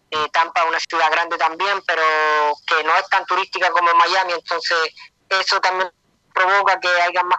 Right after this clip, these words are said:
contagiados, como Nueva York, también una ciudad súper turística. Y yo creo que por ahí va un poco la cosa, por eso son esas ciudades, una de las más contagiadas, Nueva York. Eh, Nueva Jersey, que está cerca, eh, porque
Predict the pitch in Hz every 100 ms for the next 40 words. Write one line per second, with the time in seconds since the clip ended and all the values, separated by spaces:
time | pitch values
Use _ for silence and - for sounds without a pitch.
0 | - 185 170 170 208 214 156 147 170 160
1 | 160 160 156 175 185 185 165 170 170 160
2 | 170 156 165 160 165 190 - 160 147 -
3 | _ _ _ _ - 160 156 156 151 160
4 | 160 190 190 196 180 170 190 185 202 190
5 | 180 180 190 180 165 165 - 170 - 175
6 | 175 170 - 165 175 175 175 175 170 165
7 | 160 160 175 170 165 165 160 156 156 165
8 | - - 160 156 - 165 160 160 156 175
9 | 156 - _ _ _ 170 160 151 147 147
10 | 147 165 165 156 170 175 175 165 165 151
11 | 180 175 165 170 156 156 - _ _ _
12 | _ 165 160 156 151 147 147 147 147 175
13 | 160